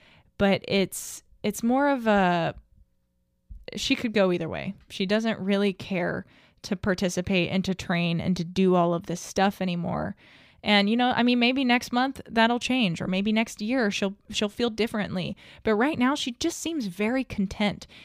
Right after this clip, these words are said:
and to be enjoying her life as a horse. And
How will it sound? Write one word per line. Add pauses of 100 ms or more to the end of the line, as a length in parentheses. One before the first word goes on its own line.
(120)
and
to
be
enjoying
her
life (440)
as
a
horse. (120)
And